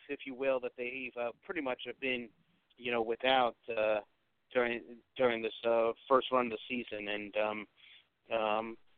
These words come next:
you know, this is gonna be an interesting week starting tonight. You know, they're in Pittsburgh. Uh, they got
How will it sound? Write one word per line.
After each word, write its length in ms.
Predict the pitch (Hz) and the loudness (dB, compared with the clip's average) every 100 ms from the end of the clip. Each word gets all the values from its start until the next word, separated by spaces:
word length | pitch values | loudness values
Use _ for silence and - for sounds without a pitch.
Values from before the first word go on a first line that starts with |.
| - | 2
you 80 | 262 | 6
know, 120 | 220 | 6
this 60 | 208 | 6
is 100 | - | -2
gonna 80 | 247 | -2
be 80 | 226 | 0
an 80 | 226 | 0
interesting 320 | - - 208 | -2 -4 0
week 160 | 240 - | 0 0
starting 280 | - 170 175 - | 4 4 4 0
tonight. 380 | 147 160 190 156 | 2 6 6 2
You 100 | 131 | 0
know, 120 | 131 | 0
they're 200 | 123 123 | 2 2
in 120 | 151 | 0
Pittsburgh. 640 | - 170 - - 170 180 185 - _ _ _ - | 0 -2 0 6 8 8 2 -10 _ _ _ -6
Uh, 480 | 117 120 120 120 120 | 0 4 6 6 4
they 100 | 120 | 4
got 160 | 131 | 2